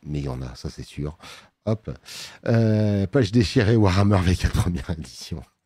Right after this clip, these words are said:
<laughs> Je sens qu'il y a beaucoup de private joke sur ce chat. Je sens qu'il y a beaucoup, beaucoup de private joke. <laughs> Hop. Donc, euh,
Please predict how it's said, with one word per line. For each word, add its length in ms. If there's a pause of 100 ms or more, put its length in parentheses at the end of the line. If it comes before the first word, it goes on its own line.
(160)
<laughs> 1900
Je 160
sens 260
qu'il 60
y 20
a 40
beaucoup 220
de 60
private 360
joke 360 (280)
sur 160
ce 160
chat. 320 (140)
Je 180
sens 300
qu'il 120
y 20
a 20
beaucoup, 320
beaucoup 240
de 60
private 360
joke. 300 (460)
<laughs> 80 (2500)
Hop. 300 (600)
Donc, 340 (140)
euh, 840